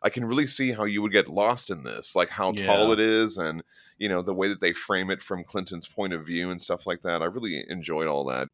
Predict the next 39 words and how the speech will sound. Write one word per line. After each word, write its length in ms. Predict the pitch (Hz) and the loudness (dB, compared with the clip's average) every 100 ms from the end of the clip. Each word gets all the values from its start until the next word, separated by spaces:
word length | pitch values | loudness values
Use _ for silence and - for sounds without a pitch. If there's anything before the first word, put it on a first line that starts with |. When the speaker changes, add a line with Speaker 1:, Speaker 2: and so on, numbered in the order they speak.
| _ | _
Speaker 1:
Clinton 460 | - 139 131 139 123 | -2 0 0 -2 -4
seems 380 | - 131 127 - | -2 0 0 -2
to 120 | 123 | -4
see 240 | - 170 | 0 0
something, 640 | 175 170 147 160 156 147 147 - - - | 0 0 0 0 0 -2 -8 -14 -12 -4
and 100 | 113 | -2
then 80 | |
we 80 | 113 | -2
see 160 | 113 123 | 0 2
all 160 | 110 | 4
the 80 | 104 | 2
birds, 420 | 87 92 85 78 | 0 2 2 -2
like, 160 | 82 73 | -6 -6
fly 300 | - 104 85 | 0 2 4
away. 420 | 73 69 50 50 - - - | 2 -4 -6 -12 -18 -20 -4
That's 160 | 120 | -2
some 120 | 135 117 | 0 0
really 160 | 110 | 2
good 180 | 101 87 | 2 0
pacing, 460 | 101 92 90 78 78 | 0 0 0 -8 -6
too. 160 | 95 | -4
That's, 180 | 78 - | -4 -4
like, 120 | 85 | -6
some 180 | - 78 | -8 -10
good 240 | 80 69 | -4 -4
horror 400 | 67 - 67 64 | -4 -2 -2 -2
pacing. 400 | - 78 65 - | -4 -6 -6 -6
I 40 | 67 | -8
like 260 | 67 67 | -8 -8
that. 360 | 67 55 50 - _ _ | -12 -12 -14 -18 _ _
Speaker 2:
When 140 | - 110 | -8 -4
I 60 | |
got 100 | 120 | -2
back 140 | 113 110 | -2 -4
to 80 | 104 | -4
reading 220 | 101 104 | -4 -4
this, 200 | 101 - 117 | -6 -8 -2
okay, 140 | 120 | -2
so 300 | 104 123 98 | 0 0 0